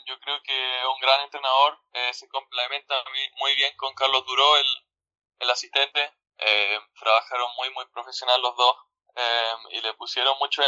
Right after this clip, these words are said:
énfasis a, a, a respetar la camiseta, a trabajar duro por la selección, y yo creo que eso es lo, lo más, lo más importante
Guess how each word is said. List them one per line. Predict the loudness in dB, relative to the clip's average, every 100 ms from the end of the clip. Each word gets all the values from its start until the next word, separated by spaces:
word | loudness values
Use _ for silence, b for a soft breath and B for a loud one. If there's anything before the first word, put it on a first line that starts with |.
| 2
énfasis | 0 -2 -6 0 4
a, | 8 6 4 -4 _
a, | -2 0 2 0 -4 -10 _ _ _ _
a | -10
respetar | -10 -12 -4 0
la | 2 0
camiseta, | -2 -8 -8 -2 4 4 4 2
a |
trabajar | 0 -2 -2 -6 -10 _
duro | -16 -12 -12
por | -12
la | -14
selección, | -12 -14 -12 -4 -4 -4 _
y | -16
yo | -16 -12
creo | -10
que | -10
eso | -10
es | -6
lo, | -6 -6 _ _ _ _ _
lo | -2
más, | 4 8 8 4
lo | -2 0
más | 0
importante | 0 -6 -6 -6 -6